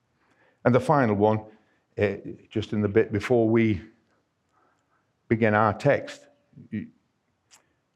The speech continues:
Jesus left Nazareth and went and lived in Capernaum. Maybe some of you students coming into the city here, others,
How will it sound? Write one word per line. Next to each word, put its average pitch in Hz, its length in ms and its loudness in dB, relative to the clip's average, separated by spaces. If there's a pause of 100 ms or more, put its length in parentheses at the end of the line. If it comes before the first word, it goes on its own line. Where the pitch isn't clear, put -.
(200)
Jesus 135 440 0
left 127 260 2
Nazareth 101 460 0
and 98 100 -2
went 98 160 0
and 95 100 -4
lived 95 180 -2
in 90 80 -2
Capernaum. 85 540 -4
Maybe 90 160 -6
some 95 200 -4
of 90 140 -2
you 95 240 -4
students 104 460 -4
coming 98 280 -2
into 98 380 -2 (240)
the 110 60 -2
city 117 320 0
here, 110 360 2 (800)
others, 107 440 0